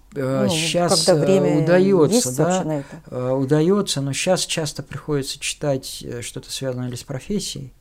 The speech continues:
Speaker 1: какой-то сценарий, или сценарий читаешь. А,
Speaker 2: Или
Speaker 1: или
Speaker 2: сценарий пишешь.
Speaker 1: Или сценарий пишешь, да. Но ч-, не, не, не читать вообще я не могу. Я, э, как бы, это сам-,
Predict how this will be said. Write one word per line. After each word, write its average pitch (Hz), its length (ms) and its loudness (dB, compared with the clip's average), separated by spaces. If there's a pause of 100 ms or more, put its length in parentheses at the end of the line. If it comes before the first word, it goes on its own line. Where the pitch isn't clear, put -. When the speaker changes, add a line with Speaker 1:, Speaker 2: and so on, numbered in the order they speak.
(460)
Speaker 1:
какой-то 113 340 -8
сценарий, 127 640 -4 (200)
или 170 600 4
сценарий 117 540 -2
читаешь. - 400 -12 (480)
А, 127 500 -4
Speaker 2:
Или 214 140 4
Speaker 1:
или 196 100 4
Speaker 2:
сценарий 202 360 4
пишешь. - 520 -6
Speaker 1:
Или 185 220 2
сценарий 147 440 0
пишешь, 117 360 -8
да. 131 180 0
Но 131 140 0
ч-, 165 160 -6
не, 123 160 2
не, 139 160 0 (100)
не 143 180 2
читать 160 380 2
вообще 156 240 0
я 175 60 2
не 151 80 2
могу. 151 360 -2
Я, 117 460 -2
э, 110 140 -12
как 120 160 -12
бы, 123 160 -4
это 104 180 -6
сам-, - 180 -10